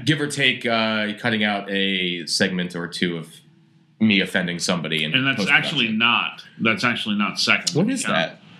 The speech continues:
Speaker 2: Uh, it's, it's units.
Speaker 1: Oh, okay. So that's, oh, 'cause this is a music program. So those are bars.
Speaker 2: Right.
Speaker 1: What's our B P M?
Speaker 2: Um,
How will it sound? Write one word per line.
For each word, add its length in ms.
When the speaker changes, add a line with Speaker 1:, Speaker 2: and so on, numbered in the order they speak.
Speaker 2:
Uh, 380
it's, 320
it's 200
units. 800
Speaker 1:
Oh, 680
okay. 540
So 180
that's, 320
oh, 360
'cause 140
this 200
is 80
a 40
music 360
program. 380
So 120
those 200
are 320
bars. 680
Speaker 2:
Right. 340
Speaker 1:
What's 220
our 100
B 200
P 220
M? 260
Speaker 2:
Um, 640